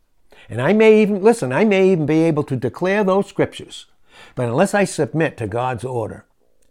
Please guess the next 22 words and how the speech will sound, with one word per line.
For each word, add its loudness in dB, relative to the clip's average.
it's -8
all 8
it 6
is, -2
is -2
a -2
declaration 2
of -4
knowing 4
what -2
the 0
word -4
says, -4
but -4
it's -10
in -8
the -10
flesh. -20
It's -12
of -12
no -6
value -10